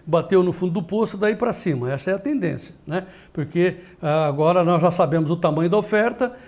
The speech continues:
e a demanda, o apetite da demanda é constante, ponto. Agora, tem um assunto que tá, é, permeando aí todas as discussões, que é o clima, aquele pessoal que fez venda antecipada,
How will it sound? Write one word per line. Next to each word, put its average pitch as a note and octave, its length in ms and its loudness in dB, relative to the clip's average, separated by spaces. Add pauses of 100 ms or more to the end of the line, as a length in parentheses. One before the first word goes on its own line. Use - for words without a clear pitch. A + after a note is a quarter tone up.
(120)
e G3 240 0
a G#3 140 6
demanda, G#3 640 2
o G#3 60 4
apetite G3 460 0
da G3 140 2
demanda G3 400 2
é G#3 60 0
constante, G#3+ 560 -4
ponto. - 420 0 (320)
Agora, G3 320 2
tem C4 140 0
um C4+ 80 6
assunto A3 480 0
que B3 80 -8
tá, A3 420 0 (320)
é, E3+ 260 2 (240)
permeando G3+ 480 4
aí F#3 80 4
todas E3+ 320 0
as D3 140 -2
discussões, G3+ 640 -4
que A#3+ 100 -2
é A3+ 40 4
o A3+ 80 2
clima, A3+ 520 -2 (260)
aquele G3 280 -4
pessoal G#3 360 0
que - 100 -14
fez E3 280 -2
venda E3+ 300 0
antecipada, F#3 880 0